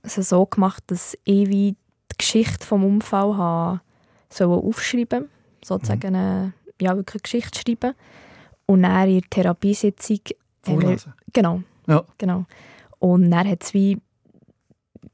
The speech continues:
Speaker 1: gibt's wie immer Stellen, wo sie dann wie gemerkt hat, entweder fehlen dort Details oder
Speaker 2: Mm.
Speaker 1: ich werde angespannter oder aufgewühlter. Und das sind dann wie immer sogenannte Hotspots gsi, wo man dann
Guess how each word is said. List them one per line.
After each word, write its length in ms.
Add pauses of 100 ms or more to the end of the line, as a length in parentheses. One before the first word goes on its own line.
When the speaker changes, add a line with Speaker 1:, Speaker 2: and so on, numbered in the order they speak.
Speaker 1:
gibt's 220
wie 80
immer 140
Stellen, 540
wo 100
sie 220
dann 220
wie 160
gemerkt 560
hat, 160
entweder 360
fehlen 360
dort 260
Details 800
oder 160
Speaker 2:
Mm. 320 (400)
Speaker 1:
ich 100
werde 180
angespannter 720
oder 200
aufgewühlter. 800
Und 200
das 160
sind 120
dann 200
wie 120
immer 240 (640)
sogenannte 600
Hotspots 600
gsi, 380
wo 120
man 200
dann 220